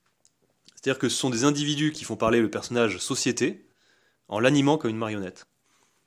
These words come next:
Et moi, je sais pas pour vous, hein, mais une entité, euh, qui manifestement n'existe pas, mais, euh, que la foule tient pour un personnage réel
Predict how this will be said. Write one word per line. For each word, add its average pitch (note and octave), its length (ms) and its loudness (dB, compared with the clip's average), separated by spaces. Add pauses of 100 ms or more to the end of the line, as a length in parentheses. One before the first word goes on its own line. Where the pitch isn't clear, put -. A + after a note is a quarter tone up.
(240)
Et F2+ 200 -8
moi, B2 160 -4
je - 40 -4
sais - 120 -6
pas G#2 100 -4
pour E2+ 160 -10
vous, C#3+ 200 -8
hein, C3+ 60 -8
mais E2+ 400 -14 (320)
une F#2+ 80 -14
entité, A2 600 0
euh, D#2 60 -16 (1160)
qui E2+ 240 -16
manifestement G2 560 -8
n'existe B2 380 0
pas, - 340 -2 (1000)
mais, F#2+ 300 -4
euh, F2+ 140 -4 (160)
que G2+ 760 -4
la F#2 120 -6
foule A#2 400 -2 (180)
tient B2 180 -4
pour A2 160 -6
un F#2+ 40 -4
personnage G2 440 -4
réel G#2 460 2